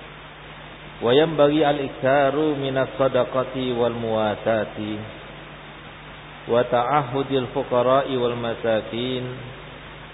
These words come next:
wa tafaqqudil aramil wal aitam fi hadzal syahril syarif." Dan seyogianya lah kita memperbanyak daripada sedekah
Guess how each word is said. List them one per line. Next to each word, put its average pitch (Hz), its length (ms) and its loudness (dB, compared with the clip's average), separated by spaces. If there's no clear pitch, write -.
wa 110 160 2
tafaqqudil 110 800 0
aramil 110 720 2
wal 104 160 2
aitam 107 560 -2
fi 98 80 -4
hadzal 104 400 -2
syahril 101 400 -4
syarif." 90 320 -4
Dan 165 560 2
seyogianya 131 560 2
lah 110 220 2
kita 139 320 2
memperbanyak 131 880 0
daripada 117 480 0
sedekah 110 600 -2